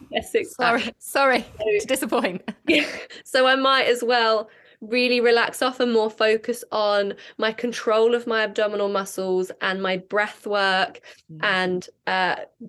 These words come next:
Speaker 1: working my lower body a bit more and kind of making sure I can work under fatigue is what I did in my third trimester. But from a diastasis point of view, I was, I was fortunate that I have, I have the stretchy collagen,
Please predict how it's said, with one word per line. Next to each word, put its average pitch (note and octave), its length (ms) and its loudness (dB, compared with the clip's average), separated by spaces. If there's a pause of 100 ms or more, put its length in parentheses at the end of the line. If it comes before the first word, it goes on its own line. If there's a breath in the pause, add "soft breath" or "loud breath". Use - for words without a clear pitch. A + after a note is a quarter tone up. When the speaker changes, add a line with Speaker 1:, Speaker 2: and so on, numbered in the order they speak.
(220)
Speaker 1:
working A3+ 520 0
my G3+ 360 2
lower A3+ 460 4
body G#3 320 0
a G3+ 60 0
bit F#3+ 180 -2
more F#3+ 460 0
and F3+ 240 -4
kind F#3 160 -8
of F3 100 -10 (400)
making G3+ 420 0
sure G3+ 200 0
I G3 60 2
can G3+ 160 -8
work G3 300 0
under F#3+ 220 -4
fatigue C#4+ 640 -2
is - 200 0
what G#3 160 -2
I F3 80 0
did G3+ 180 0
in G#3 80 0
my F#3+ 120 0
third G#3 320 0
trimester. B3+ 680 -2 (680 loud breath)
But - 160 2
from A#3+ 160 0
a A#3+ 60 2
diastasis B3 880 0
point G3+ 240 -4
of G3 100 -4
view, F#3+ 160 -2
I - 120 0
was, G3 280 -4
I A3+ 140 2
was A3 160 2
fortunate A3 800 -2
that - 140 0
I G3+ 60 -2
have, A3+ 420 -4
I A3 60 -2
have C#4 340 -2
the G3+ 260 -2
stretchy - 720 -4
collagen, G3 640 0